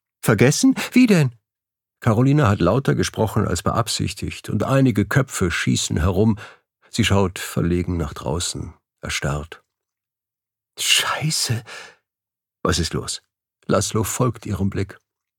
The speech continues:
„Mark, er steht vor dem Café. Er muss mir gefolgt sein.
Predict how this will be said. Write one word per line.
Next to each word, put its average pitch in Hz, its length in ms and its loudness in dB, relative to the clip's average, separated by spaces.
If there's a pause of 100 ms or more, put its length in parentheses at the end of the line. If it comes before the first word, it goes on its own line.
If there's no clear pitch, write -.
(120)
„Mark, 143 340 2 (600)
er 143 100 4
steht 160 200 4
vor 170 160 2
dem 147 120 4
Café. 131 400 2 (540)
Er 117 140 -4
muss 117 220 0
mir 101 80 0
gefolgt - 420 -4
sein. - 200 -2